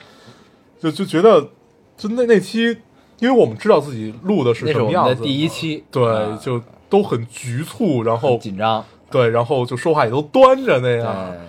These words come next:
Speaker 1: 也不敢笑。
Speaker 2: 觉得自己特别有逼格。
Speaker 1: 对，而且关键那期还是扶着那个线路。
Speaker 2: 对，那线接触不良。
Speaker 1: 对。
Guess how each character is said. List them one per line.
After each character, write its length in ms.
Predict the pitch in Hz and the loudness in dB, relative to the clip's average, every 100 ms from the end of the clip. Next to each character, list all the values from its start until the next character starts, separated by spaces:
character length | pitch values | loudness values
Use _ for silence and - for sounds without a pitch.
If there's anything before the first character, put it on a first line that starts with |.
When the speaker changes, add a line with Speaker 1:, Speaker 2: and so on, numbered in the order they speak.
| - - _ - | -20 -20 _ -6
Speaker 1:
也 100 | 131 | -2
不 100 | 156 | 2
敢 160 | 113 | 0
笑。 380 | 104 - 190 - | -2 -4 -4 -4
Speaker 2:
觉 140 | - 104 | -8 -8
得 80 | |
自 100 | 107 | -8
己 120 | 101 98 | -10 -10
特 80 | |
别 60 | 104 | -10
有 80 | 101 | -10
逼 180 | 104 101 | -10 -14
格。 240 | 98 82 | -12 -8
Speaker 1:
对， 180 | 123 117 | -4 -2
而 120 | 127 | -2
且 140 | 156 127 | -4 -2
关 180 | 190 175 | -2 -2
键 80 | |
那 80 | 156 | -4
期 160 | 123 139 | -8 -2
还 140 | 160 | 0
是 60 | 135 | 0
扶 380 | - - 123 151 | -4 -12 -4 0
着 100 | 185 | 2
那 100 | 147 | 0
个 80 | 160 | -2
线 260 | 240 147 | 4 4
路。 160 | 123 131 | 4 -2
Speaker 2:
对， 160 | 110 | -4
那 120 | 107 110 | -8 -10
线 320 | - 110 107 | -8 -10 -8
接 120 | 120 | -10
触 120 | 113 | -10
不 80 | 107 | -10
良。 280 | 95 78 95 | -10 -12 -8
Speaker 1:
对。 140 | 135 | -4